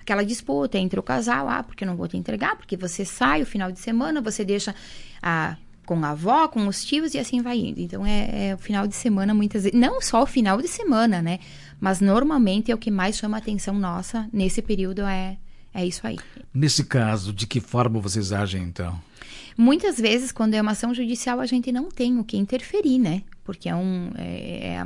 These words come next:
Speaker 1: mais alto do que nós, nós não temos o poder de interferir. Então,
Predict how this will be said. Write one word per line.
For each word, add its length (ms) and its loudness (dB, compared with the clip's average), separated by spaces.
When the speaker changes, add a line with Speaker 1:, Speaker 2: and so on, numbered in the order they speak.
Speaker 1:
mais 280 0
alto 380 6
do 80 0
que 140 -2
nós, 280 2
nós 140 -6
não 240 -4
temos 200 4
o 40 -6
poder 340 2
de 100 -2
interferir. 480 2
Então, 200 0